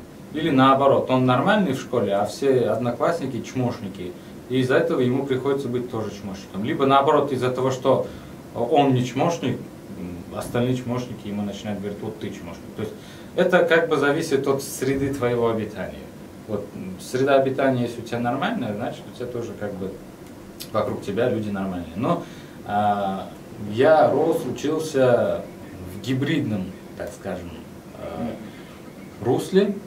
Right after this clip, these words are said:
То есть, э, я дружил, общался с русскоговорящими, не конкретно с русскими, а с русскоговорящими ребятами.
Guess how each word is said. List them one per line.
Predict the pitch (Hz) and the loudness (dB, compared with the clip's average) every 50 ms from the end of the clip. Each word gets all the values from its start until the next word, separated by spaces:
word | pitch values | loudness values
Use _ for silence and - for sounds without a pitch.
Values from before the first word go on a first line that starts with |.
| - - - | -14 -8 -2
То | 117 110 | -2 0
есть, | 107 107 - - - 110 | 0 0 -4 -6 -6 -4
э, | 101 98 95 95 92 101 | -4 -2 -2 -2 -2 2
я | 123 120 - - - - - - - - 107 101 | 4 6 6 6 4 2 -2 -6 -8 -10 -10 -8
дружил, | 101 113 117 113 - 107 117 113 104 101 | -4 -4 -2 -2 -2 0 0 0 0 0
общался | 98 - - 104 98 92 - - - 92 90 85 85 82 | 0 -2 -2 -4 -4 -4 -4 -6 -8 -10 -8 -8 -8 -10
с | - - | -10 -8
русскоговорящими, | 110 104 - - 104 90 113 107 107 104 101 98 95 - - - 127 - - 95 - - | -10 -10 -8 -10 -10 -4 -2 0 0 0 0 0 -2 -4 -6 -6 -6 -6 -6 -8 -8 -6
не | 113 110 | -8 -8
конкретно | 110 113 107 - - - - - - 120 | -6 -6 -6 -4 -4 -4 -4 -4 -4 -6
с | - - | -8 -6
русскими, | 110 110 107 - - - - 92 | -8 -8 -8 -8 -10 -12 -10 -10
а | 90 | -10
с | - - | -10 -10
русскоговорящими | 113 95 - 104 95 92 98 - - - - - - - 110 110 | -10 -10 -10 -10 -8 -6 -4 -4 -4 -6 -8 -10 -10 -10 -8 -4
ребятами. | 123 131 139 160 160 170 180 185 | -4 -2 -2 -2 -2 -2 -2 -4